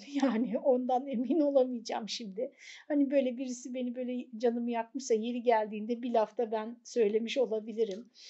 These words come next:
Ee, onu da intikam duygusuyla yaptıysam Allah'tan af diliyorum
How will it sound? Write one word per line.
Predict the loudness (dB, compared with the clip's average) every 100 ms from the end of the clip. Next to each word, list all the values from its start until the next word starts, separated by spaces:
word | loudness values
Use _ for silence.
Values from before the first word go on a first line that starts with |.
| -16 -18 -10 0
Ee, | 2 2 0 -2 -4 -6 -8 2
onu | 8 8
da | 8
intikam | 6 2 -2 -4 -4 -4
duygusuyla | -6 -6 -2 0
yaptıysam | 0 -2 -6 -2 0 0
Allah'tan | -2 -2 -4 -6 -4
af | -6 -8 -10
diliyorum | -8 -4 -4 -4